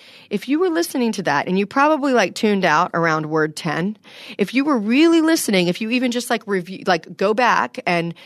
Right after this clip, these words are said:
set your podcast back fifteen seconds, listen,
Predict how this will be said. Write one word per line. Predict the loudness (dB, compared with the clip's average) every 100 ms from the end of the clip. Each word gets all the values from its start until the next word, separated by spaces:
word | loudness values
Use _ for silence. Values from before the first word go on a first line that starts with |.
| -20
set | -6 0 0
your | 0
podcast | 0 0 -2 -4 -4
back | -6
fifteen | -4 -8 -4 -4
seconds, | -2 -4 -4 -4
listen, | -4 -4 -8